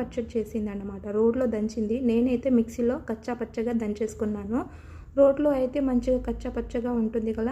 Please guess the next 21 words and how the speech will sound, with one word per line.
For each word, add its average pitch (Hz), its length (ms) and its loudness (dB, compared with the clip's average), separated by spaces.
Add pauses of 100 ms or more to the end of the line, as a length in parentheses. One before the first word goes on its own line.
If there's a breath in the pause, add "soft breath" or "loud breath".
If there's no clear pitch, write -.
అలాగే 226 260 2
మిక్సీలో 240 460 2
కూడా 220 220 0
కచ్చా 254 280 -6
పచ్చగా 226 320 -6 (100)
దంచేసుకోవడమే 220 840 -2
అండి. 208 160 -2 (100)
కొద్దిగా 226 440 -2 (100)
కడాయి 220 340 0
వేసుకొని, 226 360 -2 (120)
ఆయిల్ 214 220 0
వేసుకొని, 220 400 -2 (520 loud breath)
తాలింపు 233 380 6
గింజలు, 226 360 4 (140)
ఎల్లుల్లి, 226 480 2 (140)
కరివేపాకు 220 580 -2
యాడ్ 202 240 -8
చేసుకోవాలండి. 202 840 -4
చాలా 240 200 0 (100)
సింపుల్ 226 400 4
ప్రాసెస్‌లో 226 500 -2